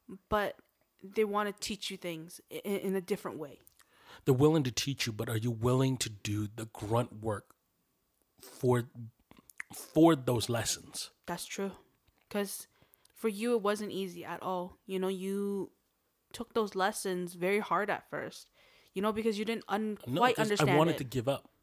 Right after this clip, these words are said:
Speaker 2: I wanted to give up what I was taught. And these are the things, right? You can find mentors in life, but are you willing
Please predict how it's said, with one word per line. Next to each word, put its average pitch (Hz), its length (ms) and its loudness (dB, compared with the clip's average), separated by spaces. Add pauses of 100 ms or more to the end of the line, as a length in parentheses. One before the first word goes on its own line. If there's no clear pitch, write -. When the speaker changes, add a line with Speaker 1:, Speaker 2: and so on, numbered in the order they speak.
Speaker 2:
I 117 80 0
wanted 143 300 2
to 139 60 -6
give 120 260 0
up 123 180 0
what 113 140 -2
I 110 60 2
was 101 160 -2
taught. - 320 -10 (1700)
And 127 200 -2
these 156 220 -2
are 160 80 2
the 120 160 -12
things, 120 280 0
right? 123 140 -6
You 127 160 -4
can 139 180 0
find 123 400 0
mentors 127 560 0
in 101 160 -6
life, 101 460 -6 (1040)
but 131 120 2
are 120 100 2
you 123 160 0
willing 139 540 2